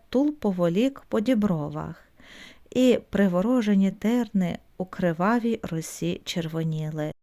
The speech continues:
Далі Порсена наказував місту прийняти вигнанця, і за Тарквінія римлян страшною облогою мучив.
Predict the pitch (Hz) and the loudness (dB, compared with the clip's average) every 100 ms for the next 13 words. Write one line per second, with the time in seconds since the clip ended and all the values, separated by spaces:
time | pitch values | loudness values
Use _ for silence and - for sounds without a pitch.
0 | _ - - 180 202 269 196 151 170 - | _ -20 -8 0 4 6 4 2 -2 -4
1 | - 285 294 247 214 214 233 240 254 247 | -2 0 2 4 4 2 0 2 2 2
2 | 196 165 214 - 247 240 226 208 156 160 | 2 2 0 0 -4 0 2 4 2 -2
3 | 185 175 165 156 131 143 - - - - | -2 0 0 -2 -4 -6 -10 -12 -12 -14
4 | - - - 277 226 - 185 208 185 175 | -20 -6 4 4 4 2 2 2 2 -2
5 | - 185 277 277 277 247 233 170 175 226 | 0 0 0 0 2 2 2 2 2 4
6 | 208 156 - - 233 254 - 320 320 - | 2 -2 -6 -6 -2 -2 -4 -2 0 0
7 | 285 202 147 143 151 151 147 143 - 151 | 0 2 2 2 0 -2 -2 -6 -4 -4
8 | 147 | -4